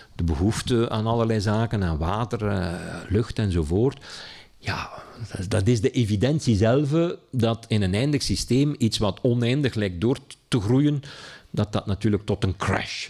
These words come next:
zal komen, hè. Dat is de basisstelling daar. En dus ondanks zijn hele positieve ingesteldheid richting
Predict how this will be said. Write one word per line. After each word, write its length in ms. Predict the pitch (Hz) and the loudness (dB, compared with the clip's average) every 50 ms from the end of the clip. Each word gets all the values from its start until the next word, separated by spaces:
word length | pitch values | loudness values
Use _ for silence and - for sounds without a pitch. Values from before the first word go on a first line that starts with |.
| - | -12
zal 240 | - - 95 80 73 | -4 -2 -2 -2 -2
komen, 400 | - - - 80 78 73 71 69 | -2 -2 -2 -2 0 -2 -4 -4
hè. 120 | 73 107 147 180 175 | -4 -4 -4 -4 -4
Dat 200 | - - - - | -6 -6 -4 -4
is 120 | 87 78 | -6 -4
de 80 | - 82 | -4 -4
basisstelling 800 | 76 - - 80 92 92 101 104 - - - 104 110 110 113 113 | -6 -4 -4 -2 2 2 2 2 0 0 -2 0 0 2 2 2
daar. 240 | 120 120 139 170 170 - - - - - - - - - - - - - - - | 0 0 0 -2 -4 -8 -14 -16 -16 -14 -12 -12 -14 -14 -14 -20 -20 -20 -6 0
En 100 | - 117 | 2 2
dus 140 | 131 117 | 4 4
ondanks 420 | 135 151 190 226 226 220 208 - - | 4 2 2 2 0 0 0 0 0
zijn 440 | 180 151 143 143 143 139 135 120 - - - - - - - | 0 2 2 2 0 0 -2 -4 -4 -8 -16 -18 -20 -20 -14
hele 340 | - - 117 151 185 175 151 | -2 2 4 4 4 4 2
positieve 540 | - 143 165 147 139 123 - 151 147 131 135 | 2 0 2 2 2 0 0 -2 -2 -2 -2
ingesteldheid 640 | 139 135 143 135 - - 143 131 127 127 110 - | 0 0 0 0 2 2 0 2 2 2 0 2
richting 500 | - 120 - - - 117 107 107 104 98 | 0 -2 0 0 0 0 2 2 0 -2